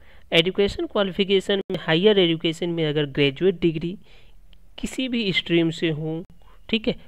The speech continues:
वो अगर आप भी उनको भी अटैच करते हैं फोर मार्क्स उनमें अलग से, अगर पोस्ट ग्रेजुएट की डिग्री को आप अटैच करते हैं, थ्री मार्क्स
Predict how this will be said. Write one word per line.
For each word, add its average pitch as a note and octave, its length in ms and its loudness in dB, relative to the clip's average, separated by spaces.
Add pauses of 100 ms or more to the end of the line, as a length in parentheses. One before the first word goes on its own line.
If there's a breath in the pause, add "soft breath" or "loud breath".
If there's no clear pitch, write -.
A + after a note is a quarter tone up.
(180 soft breath)
वो G3 220 2
अगर F#3 360 4 (680)
आप D3+ 260 2
भी G3+ 260 0 (180)
उनको E3+ 260 0
भी A3 200 4
अटैच E3 600 2
करते D#3+ 340 -2
हैं D3+ 300 -6 (300)
फोर C#3+ 240 -2
मार्क्स C3+ 420 -4 (160)
उनमें C#3 240 -2
अलग - 260 -4
से, C#4+ 220 -6 (680 soft breath)
अगर G#3+ 200 6
पोस्ट F3+ 480 -2
ग्रेजुएट D3+ 440 2
की - 140 -4
डिग्री D3+ 320 0
को E3 120 -2
आप C#3 240 0
अटैच D#3+ 360 0
करते D3+ 360 -2
हैं, F3 160 -6 (480 soft breath)
थ्री C#4 160 2
मार्क्स - 400 -2